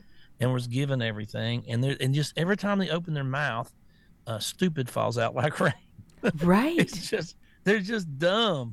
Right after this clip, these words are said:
Speaker 1: Both of them. They're dumb as rocks.
Speaker 2: Hey, it just never ceases to amaze and surprise how ridiculous it is. And they're not even likable. I mean, at least go for somebody that the people are going to like, that they could actually see being friends with. No,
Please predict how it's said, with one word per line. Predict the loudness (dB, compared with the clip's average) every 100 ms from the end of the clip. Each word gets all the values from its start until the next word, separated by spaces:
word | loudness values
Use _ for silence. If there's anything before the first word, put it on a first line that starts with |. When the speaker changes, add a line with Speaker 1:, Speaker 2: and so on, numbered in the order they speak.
| -2
Speaker 1:
Both | 2 2 2
of | 2 2 -2
them. |
They're | -4
dumb | -2 0 0 0
as | -2 -6 -6
rocks. | 0 0 0 -4 -6 -18 -14 -2
Speaker 2:
Hey, | 0 0 -6 -10
it | -10 -8
just | -4 -4 -2
never | 0 2 2 0 -2
ceases | -2 -4 -6 -6 -10 -10
to | -6
amaze | -2 0 -2 -4
and | -4 -6
surprise | -6 -8 -6 -4 -4 -6 -6
how | -2 0
ridiculous | 0 -4 -6 -6 -4 -4 -4
it | -2
is. | -2 -2
And | 2
they're | 4
not | 4 4 2
even | 2 2 2
likable. | 0 -2 -6 -6 -8 -8 -12 -4
I | 4
mean, | 6
at | 6 2
least | 0 0 -2 0
go | 0
for | 0 -4
somebody | -2 -2 0 -2
that | -4
the | -8
people | -10 -10 -6 -4
are | -4
going | -4 -4 -4
to | -6 -8
like, | -6 -4 -4 -6 -10
that | -8
they | -8
could | -6 -4
actually | -2 -2 -4 -6 -6
see | -6 -6 -4
being | -4 -4 -6
friends | -4 -4 -4 -4
with. | -6
No, | -2 0 -2